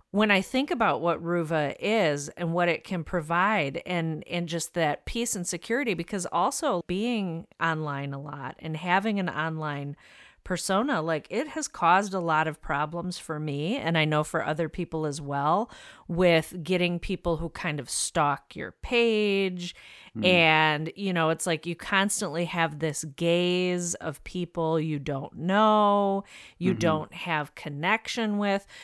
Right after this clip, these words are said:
Speaker 1: So even thinking about something that is sort of like this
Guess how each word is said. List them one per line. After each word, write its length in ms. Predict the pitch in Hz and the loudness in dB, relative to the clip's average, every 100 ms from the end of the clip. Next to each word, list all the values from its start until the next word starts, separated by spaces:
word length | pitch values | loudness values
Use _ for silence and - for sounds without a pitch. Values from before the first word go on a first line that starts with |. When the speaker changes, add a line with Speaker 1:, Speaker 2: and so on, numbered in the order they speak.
| - - | -20 -6
Speaker 1:
So 340 | - 220 - | 2 4 4
even 520 | 208 254 294 302 226 | 0 0 2 0 -2
thinking 460 | 202 214 214 233 190 | 0 0 0 -2 -2
about 420 | 160 165 160 156 | 2 4 4 4
something 540 | - 180 180 196 175 165 | 0 0 -2 -2 -2 0
that 240 | 147 127 | -2 -2
is 640 | 160 156 151 151 143 - - | -2 0 0 -2 -4 -8 -6
sort 240 | - 180 | -4 -2
of 140 | 175 | -2
like 320 | 160 156 147 - | 0 -2 -2 -4
this 380 | 151 139 - | -6 -4 -8